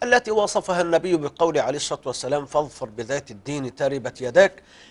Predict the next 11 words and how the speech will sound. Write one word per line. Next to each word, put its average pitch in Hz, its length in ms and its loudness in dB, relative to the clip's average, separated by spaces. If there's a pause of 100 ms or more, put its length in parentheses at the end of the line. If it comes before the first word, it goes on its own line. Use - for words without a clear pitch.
(100)
حتى 208 400 4
لا 196 140 10
يجابه 180 920 6
ال-، 143 240 -2
الزوج 165 520 4 (120)
أو 135 220 2
يتفاجأ 135 640 2
بعد 120 260 -6
كده 156 340 2 (380)
أن 165 220 2
البنت 156 680 0